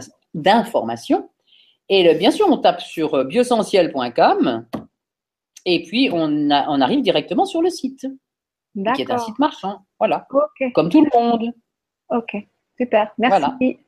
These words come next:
Speaker 2: Merci, merci. <laughs> Donc, merci Bérénice. J'espère qu'on a répondu à ta question. Ensuite, Laurence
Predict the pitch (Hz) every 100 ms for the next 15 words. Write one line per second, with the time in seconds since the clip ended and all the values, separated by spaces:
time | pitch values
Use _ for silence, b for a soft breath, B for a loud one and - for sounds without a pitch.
0 | - 214 - 214 202 - 202 - B B
1 | - 277 294 370 370 359 320 302 294 320
2 | 392 415 427 427 427 339 302 285 311 294
3 | 294 277 277 269 262 254 262 254 247 254
4 | 240 - 311 330 339 349 359 B B -
5 | 359 - - 302 294 226 220 349 311 285
6 | 262